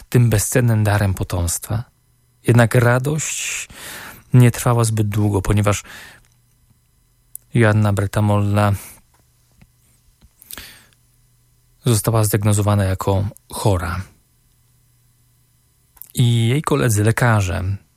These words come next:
postawili przed nią jakże tragiczny, dramatyczny wybór. Powiedzieli, że jest bardzo duże prawdopodobieństwo, że możemy cię uratować, że będziesz żyła.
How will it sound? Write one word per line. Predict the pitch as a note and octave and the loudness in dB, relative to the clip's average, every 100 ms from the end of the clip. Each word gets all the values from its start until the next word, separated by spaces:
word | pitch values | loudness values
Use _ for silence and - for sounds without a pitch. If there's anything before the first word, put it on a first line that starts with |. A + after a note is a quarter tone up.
| _ _ _ _ _ _ _ _ _ - | _ _ _ _ _ _ _ _ _ -4
postawili | B2+ - A2+ B2 | -2 0 0 0
przed | A#2+ B2+ | 0 2
nią | B2 A#2+ A2+ - - - A#2+ | 2 2 0 -6 -20 -4 2
jakże | A#2+ A#2 A#2 - _ _ _ _ | 4 4 2 0 _ _ _ _
tragiczny, | - A2+ B2 C#3 - F#2 | -2 0 0 -2 -4 -2
dramatyczny | F#2+ G#2+ A2 - C#3 - C3 | 0 2 2 0 -4 2 2
wybór. | A2+ G#2 E2+ E2 - _ _ _ _ _ - | 2 0 -4 -12 -16 _ _ _ _ _ -2
Powiedzieli, | C#3 C3 D3 C#3 | 0 2 2 2
że | A#2+ A#2+ - - - - - | 0 0 -2 -8 -14 -16 -2
jest | C3 B2 | -2 0
bardzo | A#2+ D3 F3+ E3+ | 0 0 2 0
duże | C#3+ E3+ D3+ | 0 0 2
prawdopodobieństwo, | D3 C#3+ C3+ C#3 B2+ C#3 D#3 - C3+ C3 - - _ _ _ _ _ _ A#2+ | 2 2 2 2 2 0 -2 -2 0 0 -4 -20 _ _ _ _ _ _ 0
że | C3 | 0
możemy | D3+ F3+ | 2 -2
cię | - | -2
uratować, | E3 D3+ A#2 F2 - - - _ _ _ _ _ _ _ _ _ _ _ _ _ _ - | 0 0 -2 -4 -8 -14 -14 _ _ _ _ _ _ _ _ _ _ _ _ _ _ 0
że | B2+ | 2
będziesz | D#3 D#3+ D3+ | 2 2 0
żyła. | B2+ A2 F2 - - | 0 0 -2 -4 -14